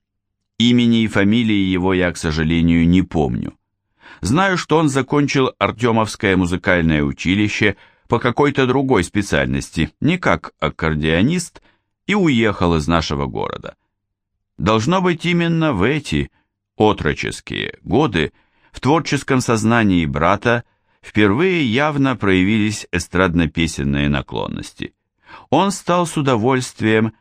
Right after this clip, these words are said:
без лишних упросов, музицировать перед однокашниками и соседями, словно набираясь опыта для будущих концертных выступлений. Именно тогда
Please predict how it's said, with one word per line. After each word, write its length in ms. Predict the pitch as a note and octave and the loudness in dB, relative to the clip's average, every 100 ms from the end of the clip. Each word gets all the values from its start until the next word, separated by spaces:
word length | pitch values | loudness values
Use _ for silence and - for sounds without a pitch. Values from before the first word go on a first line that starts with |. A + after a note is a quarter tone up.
| _ _ _ - | _ _ _ -2
без 280 | D#3 D#3 | 0 0
лишних 540 | C3 C3+ B2+ F#2 D#2+ - - | 0 0 0 -2 -2 -6 -6
упросов, 760 | E2 - A#2 C3 - A2 - _ _ - | -4 0 0 0 0 -2 -4 _ _ 0
музицировать 800 | A2 G#2 G#2 - B2 G#2+ G2 - | 2 2 -2 0 2 2 0 0
перед 320 | F2 E2 D2 | 0 0 -2
однокашниками 880 | D2+ D2+ - F#2 F#2 D#2+ D2+ D2 C#2+ | -4 -4 0 -2 0 -4 -2 -2 0
и 80 | |
соседями, 760 | C2 - - A#2 C3 B2 A2+ G#2 _ _ _ _ | -4 -8 -4 -2 0 0 0 -2 _ _ _ _
словно 400 | D#3 F#3+ F3+ E3+ | -2 0 0 0
набираясь 600 | D3+ B2 B2 B2+ A#2 - | 0 0 0 0 -2 -2
опыта 420 | A#2 A2+ A2+ G#2+ | -4 0 0 0
для 200 | E2+ D#2+ | 2 0
будущих 500 | D2+ F#2 F2+ F2 D#2 | 0 0 0 -2 -4
концертных 600 | - C#2+ - D2+ - D2 | -2 -4 -2 -4 -2 -6
выступлений. 720 | C#2+ B1+ - - G1+ G1+ G1+ - _ _ _ _ _ _ | -6 -10 -12 -10 -10 -10 -12 -18 _ _ _ _ _ _
Именно 500 | A#2 D#3+ F3 E3 D#3 | 0 2 2 2 0
тогда 600 | D3 G#2+ D#2+ C2 C2+ D#2+ | 0 -2 -2 0 0 0